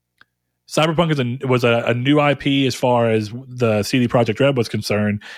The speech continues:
It's an existing I P in the world, but it was not a huge one, kind of a niche one. Um, d-, much like The Witcher was.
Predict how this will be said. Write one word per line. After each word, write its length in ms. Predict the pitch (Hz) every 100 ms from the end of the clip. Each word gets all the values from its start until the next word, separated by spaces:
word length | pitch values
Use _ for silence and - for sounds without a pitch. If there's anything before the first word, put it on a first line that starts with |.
| -
It's 100 | 123
an 60 |
existing 640 | 131 113 113 143 143 131 127
I 140 | 123
P 220 | - 123
in 100 | 110
the 80 | 101
world, 400 | 113 127 113 107
but 100 | 110
it 60 | 117
was 120 | 113
not 160 | 131
a 40 | 117
huge 320 | - 123 107
one, 260 | 101 104 127
kind 120 | -
of 80 | 113
a 40 | 104
niche 260 | 104 104
one. 220 | 95 101 - - - - -
Um, 520 | 107 101 98 98 117 - _ _ _ _ _ _ _ _ _ _ _
d-, 520 | 127 127 120 123 120 120 -
much 280 | 127 123 -
like 180 | 113
The 60 | -
Witcher 420 | 113 127 95 113 -
was. 480 | 104 98 92 123 -